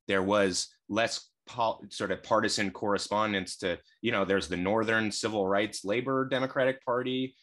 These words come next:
in, like, Chicago and Detroit and New York, and then there's the Southern Dixiecrats. So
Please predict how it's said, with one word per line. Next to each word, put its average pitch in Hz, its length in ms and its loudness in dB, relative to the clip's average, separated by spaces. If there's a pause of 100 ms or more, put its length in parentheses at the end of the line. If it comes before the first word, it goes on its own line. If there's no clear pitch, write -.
in, 87 180 -4
like, 85 180 0
Chicago 98 420 2
and 98 100 0
Detroit 147 520 0 (100)
and 95 100 -4
New 92 100 -4
York, 135 440 0
and 101 120 -2
then 98 120 0
there's 98 200 0
the 101 80 -4
Southern 101 420 0
Dixiecrats. 101 680 -4
So 85 340 0